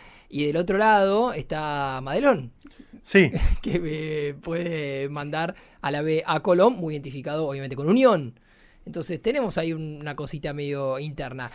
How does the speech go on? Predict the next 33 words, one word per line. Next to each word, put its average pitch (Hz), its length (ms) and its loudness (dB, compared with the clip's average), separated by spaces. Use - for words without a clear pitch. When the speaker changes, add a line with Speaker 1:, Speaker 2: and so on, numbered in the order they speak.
Speaker 2:
Hay 196 160 8
Speaker 1:
Eh, 226 60 6
Speaker 2:
un 190 180 4
Speaker 1:
Kili 226 180 8
González, 214 560 4
show 190 320 4
total, 214 400 2
masterclass 175 640 4
de 160 140 -6
Kili 165 160 4
González. 226 540 6
Speaker 2:
Hay 180 120 6
un 185 140 4
tuit 220 200 2
de 156 420 8
un 156 100 0
grandísimo 180 800 4
tuitero 165 420 2
colega 165 520 4
que 160 80 0
si - 160 -6
no 151 80 2
lo 147 100 2
siguen 165 280 0
los 131 180 -4
invito 151 260 -2
a 123 40 -2
seguirlo, 143 340 -2
que 127 60 0
es 123 40 -6
Panky 143 320 0
Molina, 156 460 2
Speaker 1:
Sí. 170 260 4